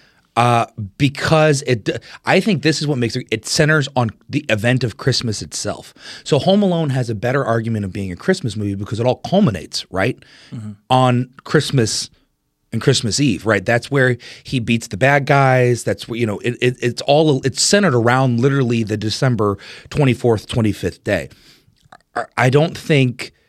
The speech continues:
Speaker 1: somewhere in, like, um, Die Hard is, because it doesn't, the day is completely pointless.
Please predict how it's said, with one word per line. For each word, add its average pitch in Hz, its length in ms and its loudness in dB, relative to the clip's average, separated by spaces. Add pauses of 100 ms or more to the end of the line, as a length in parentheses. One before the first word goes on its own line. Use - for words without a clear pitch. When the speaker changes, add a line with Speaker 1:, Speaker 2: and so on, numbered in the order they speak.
(260)
Speaker 1:
somewhere 127 500 0
in, 113 180 -2
like, 98 540 -6 (340)
um, 80 520 -8 (200)
Die 175 200 2
Hard 113 240 0
is, 90 180 -2
because 135 260 -2
it 113 160 -8
doesn't, 151 280 2 (220)
the 143 80 4
day 151 280 4
is 139 140 2
completely 110 480 -2
pointless. - 680 -6